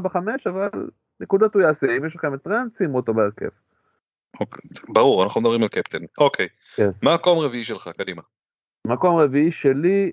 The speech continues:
Speaker 1: השבוע יהיה, אני חושב שוורדי, אמ, פשוט מאוד, אתה יודע מה, לא ורדי, אני שם את סון, אוקיי? למרות
Speaker 2: אוקיי.
Speaker 1: שסון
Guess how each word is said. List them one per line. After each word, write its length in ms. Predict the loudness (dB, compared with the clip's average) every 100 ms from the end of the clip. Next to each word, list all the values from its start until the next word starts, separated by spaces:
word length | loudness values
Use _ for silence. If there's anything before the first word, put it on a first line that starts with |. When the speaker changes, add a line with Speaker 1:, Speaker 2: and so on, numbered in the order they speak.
| -6
Speaker 1:
השבוע 680 | -8 -2 -2 0 2 4 4 0 _ _ -2
יהיה, 460 | 2 4 4 4 0 _ _ _ _ _ _ _ -10
אני 160 | -8 -8
חושב 320 | -4 -2 -2
שוורדי, 800 | 0 2 4 4 2 -4 -6 -8 _ _ _ _ _ _ _ _ _ _ _ 0
אמ, 800 | 2 4 4 2 0 -2 -6 -10 _ _ _ -8
פשוט 280 | -4 -2
מאוד, 380 | 2 4 4 2 -6 -10 _ _ _ _ _
אתה 100 | 2
יודע 140 | 4 4
מה, 140 | 6
לא 140 | 6 6
ורדי, 320 | 4 2 -4 -12 _ _ _ -8
אני 180 | -4 -2
שם 220 | 0 0
את 120 | -2
סון, 240 | -2 -2 -4 _ _ _ -20
אוקיי? 340 | -6 -4 -4 -6 _ -6
למרות 260 | -2 0 2
Speaker 2:
אוקיי. 220 | 0 2
Speaker 1:
שסון 180 | 2